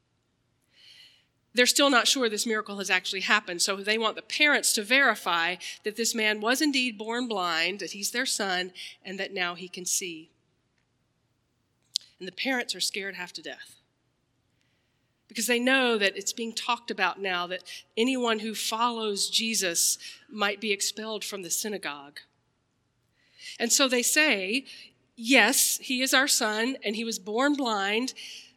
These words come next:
but how he gained his sight, we don't know. He's of age, ask him." They distance themselves from their child.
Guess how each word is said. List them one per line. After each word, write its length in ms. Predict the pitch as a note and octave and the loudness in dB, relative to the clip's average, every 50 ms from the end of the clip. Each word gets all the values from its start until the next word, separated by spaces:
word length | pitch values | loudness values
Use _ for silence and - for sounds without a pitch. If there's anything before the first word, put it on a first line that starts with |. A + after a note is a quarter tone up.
| _ _ _ _ _ _ _ _ _ _ _ _ - | _ _ _ _ _ _ _ _ _ _ _ _ -6
but 120 | F#3+ F3 | -2 0
how 200 | - - A3 C4 | 2 4 4 4
he 160 | C4 C4+ C4+ | 4 2 2
gained 320 | C4+ C4+ C#4 C#4+ C#4+ C4+ - | 4 4 4 4 4 2 2
his 260 | B3 A#3 A3+ - - | 2 2 4 2 2
sight, 380 | B3+ A#3+ B3+ C#4+ C4 - - - _ _ _ _ | 4 2 2 2 0 -4 -8 -10 _ _ _ _
we 200 | E3+ E3 F#3 A3+ | -10 -6 -2 0
don't 220 | C4 D4 D4 D4 D4 | 2 4 4 6 6
know. 420 | D4+ B3+ G#3+ F#3+ E3+ D#3 D3+ D#3 - - - - _ _ _ _ _ _ _ | 6 6 6 4 2 -2 -4 -10 -16 -20 -20 -20 _ _ _ _ _ _ _
He's 380 | - - - D4+ E4+ G4 F#4+ F4+ | -6 4 6 8 8 8 8 6
of 140 | C#4+ A3 A3+ | 6 6 4
age, 500 | G3 F#3+ G#3+ B3+ D4+ D#4 D4 - - - - _ _ _ | 2 2 4 4 4 6 6 4 2 0 -6 _ _ _
ask 380 | - G#3+ B3 D4+ F4 E4+ - - | -2 4 6 6 6 6 4 2
him." 520 | - F4+ G4 G4+ D#4+ A3+ F#3 D#3+ D3+ D3 - - _ - - _ _ _ _ _ _ _ _ _ _ _ _ _ _ _ _ _ _ _ _ _ _ _ _ _ _ _ _ _ _ _ _ _ _ _ _ _ _ _ _ _ _ _ _ _ _ _ _ _ - - | 4 6 6 8 8 6 6 2 -4 -8 -12 -18 _ -20 -20 _ _ _ _ _ _ _ _ _ _ _ _ _ _ _ _ _ _ _ _ _ _ _ _ _ _ _ _ _ _ _ _ _ _ _ _ _ _ _ _ _ _ _ _ _ _ _ _ _ -12 -10
They 80 | A#3 | -6
distance 500 | A3+ - C#4+ D4+ - - - A3 G3 - - | 0 2 2 4 4 2 2 2 2 0 -2
themselves 640 | - G#3 F#3+ - - G3 F#3+ F#3+ G3 F#3 - - | -2 -4 -2 -2 -2 -2 -4 -6 -6 -6 -6 -6
from 280 | - - - G#3 G#3 G#3+ | -6 -6 -6 -6 -6 -6
their 180 | G3+ G3 G3 G3 | -6 -6 -2 -2
child. 680 | - - D4+ D#4+ F#4 G4+ F4+ E4 A#3+ F3 E3+ - | -2 -2 0 -4 -6 -6 -6 -6 -8 -8 -10 -14